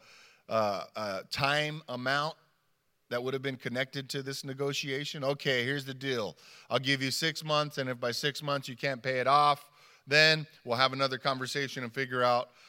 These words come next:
what the penalty will be at that point." And rather than giving him a certain amount of time that was extra that he would have had to pay off this debt, the king shows the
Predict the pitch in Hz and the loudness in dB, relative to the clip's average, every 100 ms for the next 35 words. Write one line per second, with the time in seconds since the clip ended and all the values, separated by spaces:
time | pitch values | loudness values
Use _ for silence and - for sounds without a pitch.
0 | _ 131 123 - 135 139 120 139 127 113 | _ -2 -2 0 2 2 0 -4 -6 -4
1 | 131 123 110 123 117 - 151 135 98 _ | 0 0 2 0 0 -2 0 0 -2 _
2 | _ _ _ _ _ - 135 139 156 185 | _ _ _ _ _ -4 2 6 6 6
3 | 170 165 147 175 175 156 147 151 135 - | 2 2 4 4 4 2 2 -2 -6 -2
4 | 180 175 156 139 - - 143 165 170 131 | -2 -2 -6 -10 -8 -4 2 2 2 -2
5 | - 175 175 180 180 175 - - _ _ | 4 6 8 8 6 0 -12 -20 _ _
6 | _ 147 156 151 143 - 170 175 - - | _ 4 4 6 0 2 2 2 -2 2
7 | 180 170 160 151 170 156 139 160 170 175 | 4 6 4 0 0 0 2 2 4 2
8 | 147 143 175 175 165 170 160 151 143 165 | -2 -4 2 4 4 2 -2 -4 0 4
9 | 147 - - _ _ _ 143 123 - 233 | 4 4 -8 _ _ _ -4 -4 2 6
10 | 214 165 175 - _ _ - - 208 226 | 6 4 0 -10 _ _ -8 2 6 6
11 | 190 185 202 - - _ _ _ _ _ | 6 4 0 -4 -6 _ _ _ _ _
12 | _ _ _ _ _ 147 185 | _ _ _ _ _ -6 -2